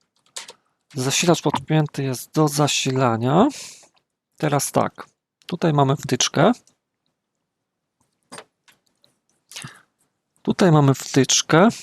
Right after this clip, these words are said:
Włączmy sobie miernik wstawiony na zakres dwudziestu amperów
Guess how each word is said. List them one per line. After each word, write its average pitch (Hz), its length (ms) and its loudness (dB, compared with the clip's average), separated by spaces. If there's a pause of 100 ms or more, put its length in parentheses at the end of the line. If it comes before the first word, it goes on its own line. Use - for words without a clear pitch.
(1160)
Włączmy 180 340 0
sobie 147 220 2
miernik 135 460 2 (800)
wstawiony 151 460 2
na 147 100 4
zakres 143 360 0
dwudziestu 139 400 0
amperów 135 520 2